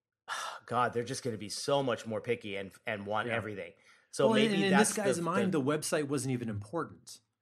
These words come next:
Speaker 1: Exact-,
Speaker 2: So
Speaker 1: yeah,
Speaker 2: that's
Speaker 1: that
Speaker 2: the other
Speaker 1: blows my
Speaker 2: thing. Like,
Speaker 1: mind.
Speaker 2: not only am I
Speaker 1: Yeah.
Speaker 2: spending a lot of money, but I don't even
Speaker 1: <laughs> Yeah, you're
Speaker 2: put any
Speaker 1: right.
Speaker 2: value on it. So of course it was never gonna go
Speaker 1: <laughs>
Speaker 2: well.
Speaker 1: Isn't, now that's the best part.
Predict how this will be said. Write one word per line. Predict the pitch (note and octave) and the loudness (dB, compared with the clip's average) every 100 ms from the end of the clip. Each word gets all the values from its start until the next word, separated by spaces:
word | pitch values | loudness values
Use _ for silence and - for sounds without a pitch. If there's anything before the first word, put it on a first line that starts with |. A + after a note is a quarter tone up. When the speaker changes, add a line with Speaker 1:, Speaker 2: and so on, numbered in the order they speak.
| _ | _
Speaker 1:
Exact-, | C3 - - G#2+ | -10 -4 -4 0
Speaker 2:
So | A#2+ | 2
Speaker 1:
yeah, | C3 | 4
Speaker 2:
that's | A#2 | 4
Speaker 1:
that | C#3 | 4
Speaker 2:
the | |
other | C#3+ C3 | 4 2
Speaker 1:
blows | A2 | 2
my | D#3+ | 0
Speaker 2:
thing. | C3 | 0
Like, | A#2 A2 | 0 -2
Speaker 1:
mind. | F2+ - _ _ - | -6 -16 _ _ -6
Speaker 2:
not | D#3+ G3 | 0 2
only | G3+ G3 | 2 2
am | F#3 | 2
I | E3+ | 2
Speaker 1:
Yeah. | |
Speaker 2:
spending | B2+ C3+ E3+ E3+ | 2 2 2 2
a | D#3 | 2
lot | C3+ | 4
of | B2 | 2
money, | B2 F#3 A#3 D3 | 2 6 8 8
but | C#3 G#3 | 8 8
I | D#3 | 8
don't | E3+ | 4
even | E3 D3+ | 2 2
Speaker 1:
<laughs> | |
Yeah, | C3+ A#2 | 4 4
you're | A2 | 4
Speaker 2:
put | E3+ | 2
any | - | 2
Speaker 1:
right. | G#2 | 0
Speaker 2:
value | G#2+ A#2+ E3+ D3+ A2 | 0 0 2 2 0
on | A2 G#2 | -2 -4
it. | G#2+ G#2 _ _ _ _ _ _ | -6 -10 _ _ _ _ _ _
So | - | -2
of | - | -2
course | - G3 G#3 G3+ | 0 2 2 2
it | D#3 | 0
was | G#3+ | 0
never | B2+ A#2 A#2 | 0 -2 -2
gonna | A#2+ A2+ G#2 G2 - _ | -2 -2 -2 -6 -10 _
go | F4 C3 A#2 G#2 | -2 2 0 0
Speaker 1:
<laughs> | |
Speaker 2:
well. | G#2+ F#2 F2 - | -2 -4 -4 0
Speaker 1:
Isn't, | E3 G#3 F#3 D3+ | 2 2 0 0
now | C#3+ C#3 | 4 6
that's | C#3 D#3 - | 8 8 8
the | D3+ | 2
best | A#2+ C3 A#2+ - | 6 6 4 4
part. | A#2 F#2+ | 4 4